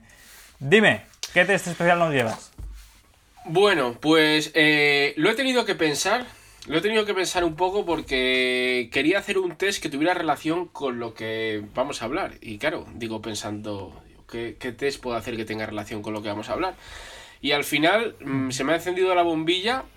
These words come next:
Speaker 2: y, y voy a explicar un test que todo el mundo conoce, pero que a lo mejor no hacemos mucho y puede ser más útil de lo
Speaker 1: Ujú.
Speaker 2: que pensamos,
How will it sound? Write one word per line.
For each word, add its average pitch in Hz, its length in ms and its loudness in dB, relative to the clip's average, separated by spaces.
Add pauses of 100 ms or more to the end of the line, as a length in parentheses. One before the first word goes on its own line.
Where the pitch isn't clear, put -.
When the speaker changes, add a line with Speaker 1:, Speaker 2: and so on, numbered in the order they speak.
(240)
Speaker 2:
y, 117 1300 -2 (200)
y 139 140 -2
voy 147 120 0
a 190 40 0
explicar 185 360 0
un 165 120 -2
test 202 240 -4
que 139 80 0
todo 190 160 -2
el 185 60 2
mundo 185 320 -2
conoce, 196 560 -2
pero 123 180 -4
que 127 80 -4
a 123 40 0
lo 123 60 -2
mejor 120 500 -6
no 135 360 -4
hacemos 143 340 -6
mucho 156 500 -4
y 110 140 -4
puede 147 440 -2
ser 131 380 -6
más 131 260 -2
útil 127 180 -4
de 123 80 -2
lo 120 60 -4
Speaker 1:
Ujú. 120 80 -8
Speaker 2:
que 113 40 -8
pensamos, 139 460 -2